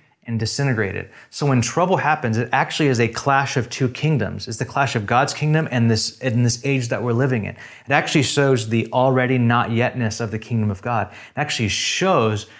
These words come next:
that we still live in a world that's fallen and broken, and Christ has not fully redeemed the world yet. This means everyone go-, this is not, th-, these present sufferings, typically when the New Testament talks about sufferings, it has in its focus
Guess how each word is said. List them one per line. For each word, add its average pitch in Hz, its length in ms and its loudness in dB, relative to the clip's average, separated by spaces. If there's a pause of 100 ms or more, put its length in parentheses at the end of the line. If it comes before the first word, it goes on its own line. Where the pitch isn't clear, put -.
(140)
that 135 120 -2
we 131 80 2
still 131 280 2
live 135 360 4
in 127 80 2
a 117 80 2
world 127 260 2
that's 104 180 -4
fallen 135 400 0
and 110 120 2
broken, 123 300 0
and 104 100 -2
Christ 123 300 -6
has 110 180 -8
not 123 340 0
fully 131 240 2
redeemed 110 420 0
the 104 80 -2
world 101 440 -2 (240)
yet. 104 640 -6 (840)
This 135 180 -6
means 147 460 2
everyone 147 540 4
go-, 120 160 2
this 143 220 0
is 170 120 0
not, 139 580 0
th-, 147 200 2
these 147 180 4
present 143 340 0
sufferings, 147 460 0
typically 156 400 0
when 113 300 0 (320)
the 127 60 -2
New 127 80 2
Testament 131 380 -2
talks 123 240 -2
about 113 200 -4
sufferings, 110 520 -2
it 113 120 -4
has 160 440 0
in 135 220 0
its 120 300 0 (160)
focus 156 840 0